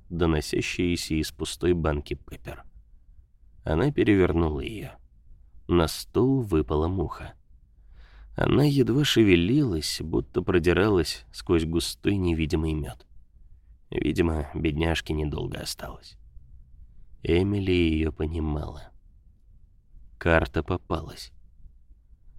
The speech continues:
Наклонившись, она присмотрелась к мухе. У нее было ярко-синее тельце и большие крылья. И Эмили в жизни не видела подобного насекомого.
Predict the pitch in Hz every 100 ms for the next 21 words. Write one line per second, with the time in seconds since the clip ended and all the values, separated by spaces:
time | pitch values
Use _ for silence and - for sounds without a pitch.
0 | - - 85 82 87 87 82 80 82 -
1 | 76 - - - - - - 90 87 87
2 | 85 - 104 - 107 - 82 78 78 -
3 | 104 107 95 - - - - - - -
4 | - - - - - _ - - 85 82
5 | 80 82 117 101 87 85 82 90 - -
6 | - 95 82 78 73 - 120 113 - 76
7 | 80 - - - - - 85 85 82 -
8 | 110 110 - 120 80 76 73 - - -
9 | - - - - - - 82 82 82 82
10 | 87 98 113 165 113 80 78 78 76 76
11 | 73 82 101 - 123 90 82 90 87 95
12 | - - 113 80 73